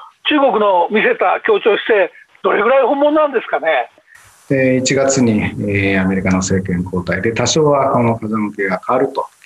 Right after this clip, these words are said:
Speaker 2: 期待したわけですけれども、まあ、そうではなかったと。えー、バイデン政権は中国を最大の競争相手と位置づけて、えー、むしろその包囲網構築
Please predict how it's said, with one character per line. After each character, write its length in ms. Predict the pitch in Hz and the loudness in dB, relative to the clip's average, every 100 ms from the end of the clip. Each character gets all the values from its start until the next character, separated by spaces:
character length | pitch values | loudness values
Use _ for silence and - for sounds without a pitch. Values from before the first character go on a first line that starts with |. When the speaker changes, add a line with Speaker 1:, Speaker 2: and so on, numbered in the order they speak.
| - | -6
Speaker 2:
期 20 | |
待 140 | 92 90 | -4 -4
し 40 | |
た 120 | 92 | -2
わ 100 | 95 | -2
け 100 | 98 | -2
で 100 | 90 | -6
す 100 | 87 - | -8 -6
け 80 | 95 | -4
れ 60 | |
ど 100 | 92 | 0
も、 340 | 123 175 185 - _ _ | 2 2 0 -8 _ _
ま 60 | 226 | -4
あ、 20 | |
そ 160 | - | -2
う 80 | 104 | -2
で 60 | 175 | -2
は 60 | |
な 100 | 156 | -4
か 60 | - - | -6 -8
っ 40 | - | -10
た 80 | - - | -20 -20
と。 600 | - _ _ _ _ 104 | -20 _ _ _ _ -4
え 60 | 98 | -2
ー、 40 | |
バ 120 | 101 | -2
イ 40 | 98 | -2
デ 100 | 98 | -4
ン 20 | |
政 300 | 98 101 90 | -4 -6 -4
権 100 | 87 | -2
は 140 | 110 | -2
中 140 | 117 101 | 0 -2
国 180 | 87 87 | -2 -4
を 80 | |
最 200 | 87 104 | -4 -2
大 140 | 120 127 | 0 0
の 80 | 120 | 0
競 160 | 123 | 0
争 160 | 135 160 | 0 0
相 160 | 143 | 0
手 80 | - | 0
と 120 | - - 101 | -2 -2 -2
位 60 | |
置 160 | 92 90 | -2 -2
づ 120 | 87 | -2
け 120 | 92 | -4
て、 500 | 85 131 147 139 - _ - | -2 0 0 -2 -8 _ -4
え 60 | 98 | 0
ー、 60 | 92 | 2
む 100 | 104 | 2
し 100 | - | 2
ろ 120 | 123 | 0
そ 120 | 90 | 0
の 100 | 85 | 0
包 200 | - 113 | 0 0
囲 60 | 147 | 2
網 200 | 139 - | 2 0
構 160 | - 107 | 0 -2
築 200 | - | -4